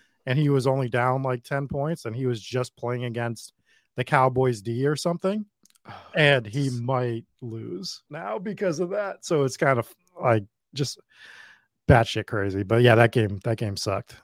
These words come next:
Speaker 1: Although
Speaker 2: Yeah.
Speaker 1: Pollard got his two T Ds, which was nice.
Speaker 2: Yeah. Pollard, Pollard, two touchdowns. I was, uh, w-, w-, I don't wanna talk about that <laughs> game, like, hardly at all, 'cause I also don't think there's a lot we can really learn from it, quite
Speaker 1: No.
Speaker 2: frankly. Um,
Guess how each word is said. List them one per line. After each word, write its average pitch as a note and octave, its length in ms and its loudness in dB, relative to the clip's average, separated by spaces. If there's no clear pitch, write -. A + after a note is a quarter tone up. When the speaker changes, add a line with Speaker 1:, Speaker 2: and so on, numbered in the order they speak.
Speaker 1:
Although F3+ 240 12
Speaker 2:
Yeah. A2+ 140 6
Speaker 1:
Pollard D#3+ 240 6
got C3 120 -2
his A#2 140 -8
two B2 120 -10
T A2 140 -14
Ds, G2+ 300 -18
which A#2 100 -16
was - 140 -20
nice. - 100 -10
Speaker 2:
Yeah. G2+ 200 4
Pollard, F3 440 2
Pollard, D3+ 380 0
two C#3 160 -4
touchdowns. C3+ 640 -2
I C#3 120 6
was, C3 280 0
uh, A2 300 0
w-, - 320 -14
w-, D#3 180 -8
I A#2+ 80 0
don't C#3+ 300 0
wanna A#2+ 180 2
talk A2+ 220 0
about G#2 220 -4
that A#2 160 -2
<laughs> D3 60 -6
game, C#3+ 160 -2
like, A#2+ 220 -4
hardly A2+ 320 0
at G#2 80 -2
all, A2 160 2
'cause A2+ 180 -10
I G#2+ 40 -4
also A2 180 -6
don't G#2 140 -10
think G2+ 120 -12
there's F#2 180 -10
a F#2 40 -4
lot F#2 160 0
we F2 100 -6
can F2 140 -6
really E2+ 160 -2
learn F2+ 260 -2
from G#2+ 220 -2
it, G#2 80 -10
quite - 160 -4
Speaker 1:
No. - 60 -12
Speaker 2:
frankly. D3 420 -4
Um, G#2 500 2